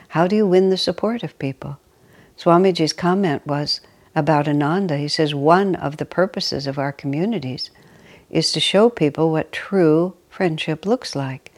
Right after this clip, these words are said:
friendship based on shared ideals and a genuine concern for other people's welfare, not for what you can get from them, but a genuine concern for other people's welfare." And he said, Then everything else Cooperation,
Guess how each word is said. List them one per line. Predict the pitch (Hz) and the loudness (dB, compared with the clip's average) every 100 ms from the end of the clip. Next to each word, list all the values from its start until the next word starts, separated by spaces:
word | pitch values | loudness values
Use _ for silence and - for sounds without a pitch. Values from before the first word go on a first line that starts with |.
| - - | -20 -20
friendship | - 175 175 180 | 2 4 4 0
based | - 165 - | 0 0 0
on | 156 151 | -2 -4
shared | - 147 160 | -2 0 0
ideals | 180 175 160 135 135 165 - - - - _ | 0 -2 -2 -2 -2 -4 -8 -18 -20 -20 _
and | 160 156 | 2 4
a | |
genuine | 143 147 160 208 190 160 147 | 2 0 4 4 4 4 0
concern | - 147 - - 185 185 147 147 _ - _ | -4 -6 -4 -2 0 2 0 -4 _ -20 _
for | - 160 | -6 -2
other | 156 160 | 0 -2
people's | - 160 160 156 | -4 -4 -4 -4
welfare, | 202 226 185 139 127 | -4 -6 -6 -4 -4
not | 139 160 - | -2 -4 -2
for | 185 | 0
what | 160 - | 0 -2
you | 165 | -2
can | 175 160 135 | 2 2 4
get | 165 196 - | 2 2 -6
from | - 139 135 | -6 -4 -2
them, | 131 127 175 240 _ - - - _ | -4 -2 -4 -8 _ -20 -20 -20 _
but | 165 160 | -4 -2
a | |
genuine | 151 151 147 151 156 185 | -2 -2 0 2 2 0
concern | - 190 - 143 139 139 | 0 -2 -2 -4 -6 -6
for | - 135 | -6 -4
other | 147 156 | -4 -6
people's | - 147 151 156 - _ _ | -6 -8 -6 -8 -10 _ _
welfare." | 175 240 - 123 - - _ _ _ - - _ | -6 -6 -6 -6 -6 -10 _ _ _ -20 -20 _
And | 156 165 | 2 2
he | |
said, | 160 170 156 | 2 0 0
Then | 156 156 | 2 2
everything | 160 202 208 190 | 2 0 2 2
else | - 202 165 - - - - - _ | 2 0 -2 -6 -12 -18 -20 -20 _
Cooperation, | - 156 151 - 160 170 175 - 185 180 175 | -2 2 2 2 2 2 2 0 2 2 0